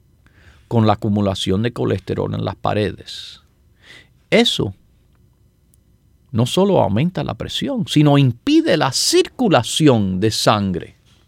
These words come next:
Sangre que lleva oxígeno y nutrientes a todas las partes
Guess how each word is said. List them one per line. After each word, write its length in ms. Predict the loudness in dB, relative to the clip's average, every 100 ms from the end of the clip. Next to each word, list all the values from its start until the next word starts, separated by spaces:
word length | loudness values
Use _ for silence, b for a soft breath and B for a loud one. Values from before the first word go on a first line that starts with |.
| _ _ _ _ _ _ -12
Sangre 520 | -2 6 6 6 2
que 140 | 0 0
lleva 260 | 2 4
oxígeno 680 | 4 2 -2 0 0 -2 -4 -8
y 120 | 2 4
nutrientes 960 | 4 2 0 0 -2 -10 -12 -14 -18 _ _ _ _ _ _ _ _ _ _ _
a 140 | -10
todas 240 | 0 2 2
las 100 | 0
partes 1120 | 2 2 0 -6 -8 -8 -10 -12 -14 -18